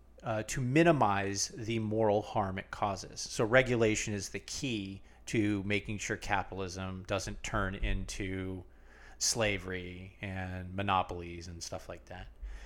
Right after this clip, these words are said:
In nineteen eight, in eighteen sixty-seven, Karl Marx had the same concern, writing that he believed that it was necessary for state to control all political and economic issues.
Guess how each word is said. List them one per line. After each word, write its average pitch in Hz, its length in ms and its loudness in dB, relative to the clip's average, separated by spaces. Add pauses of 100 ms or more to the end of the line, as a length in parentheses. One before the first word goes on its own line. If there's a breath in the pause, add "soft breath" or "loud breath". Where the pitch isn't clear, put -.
(320 loud breath)
In 123 120 -2
nineteen 143 320 6
eight, 151 220 8
in 127 220 2
eighteen 156 640 2
sixty-seven, 131 800 2
Karl 139 320 8
Marx 113 340 6
had 120 140 2
the 120 80 0
same 110 320 2
concern, 117 580 4
writing 123 360 6
that 123 200 6
he 127 140 -4
believed 101 460 -4
that 104 120 0
it 107 60 -2
was 101 160 -6
necessary 107 720 2
for 101 340 -2
state - 500 0 (480 loud breath)
to - 80 0
control 127 540 4
all 147 200 8
political 131 580 2
and 110 240 -2 (100)
economic 101 500 -4
issues. 113 560 -2